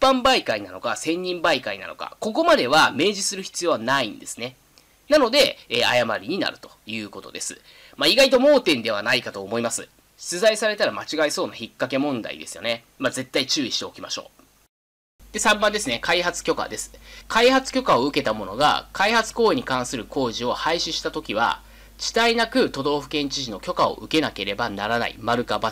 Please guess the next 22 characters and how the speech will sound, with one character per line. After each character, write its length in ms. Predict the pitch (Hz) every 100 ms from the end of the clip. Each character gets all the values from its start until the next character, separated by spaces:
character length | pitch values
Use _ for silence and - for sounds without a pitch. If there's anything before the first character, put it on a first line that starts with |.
| -
か 120 | - 107
と 140 | -
い 120 | 104 110
う 60 |
問 180 | 107 104
題 120 | 80
で 60 | -
す 140 | -
ね。 160 | 143 - - - - - - - - - - - -
答 240 | - 226 175
え 60 |
は× 120 | 208 160 131
で 80 | 104
す。 220 | - - - - - -
開 200 | 240 262
発 180 | 277 -
行 140 | 269
為 40 | 135
の 80 |
廃 200 | - 131
止 140 | 131 131
は、 300 | 156 110